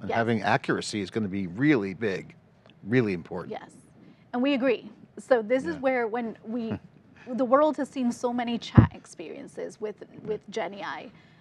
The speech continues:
Speaker 2: but as we build kind of chat with business data, we see it differently. Chat with
Speaker 1: Yeah.
Speaker 2: business data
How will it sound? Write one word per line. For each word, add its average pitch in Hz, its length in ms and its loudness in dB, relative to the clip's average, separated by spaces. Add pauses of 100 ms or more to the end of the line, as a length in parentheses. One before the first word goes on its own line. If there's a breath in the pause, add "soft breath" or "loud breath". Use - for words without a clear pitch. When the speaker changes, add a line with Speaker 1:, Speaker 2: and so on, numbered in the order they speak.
(140 soft breath)
Speaker 2:
but - 100 -6
as 214 160 0
we 254 160 -2
build 262 460 -2
kind 220 120 -10
of 202 80 -12 (120)
chat - 320 -2
with 185 200 -10
business 247 360 0
data, - 500 -10 (400 soft breath)
we 254 80 -4
see 415 160 -4
it 247 140 0
differently. - 580 -4 (120)
Chat 320 260 -8
with 349 120 -6
Speaker 1:
Yeah. 233 60 -6
Speaker 2:
business 247 340 -2
data 208 480 -6